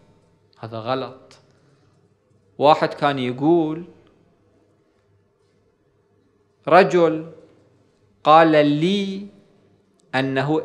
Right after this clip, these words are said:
إحنا يجب أن نلغي المذاهب، لا سنة ولا شيعة، مذهب لا يكون بعد هذا اليوم".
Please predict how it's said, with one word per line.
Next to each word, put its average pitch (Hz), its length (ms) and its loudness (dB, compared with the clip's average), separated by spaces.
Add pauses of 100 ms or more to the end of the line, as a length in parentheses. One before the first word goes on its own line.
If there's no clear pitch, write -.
(100)
إحنا 202 280 -4
يجب 202 360 2
أن 165 280 -2
نلغي 175 440 6
المذاهب، 135 800 -4 (1080)
لا 156 280 6
سنة 220 1080 0
ولا 175 360 6
شيعة، 175 560 -4 (2250)
مذهب 196 760 2
لا 170 160 0
يكون 190 460 -2
بعد 135 300 0
هذا 131 360 -2
اليوم". 117 480 -14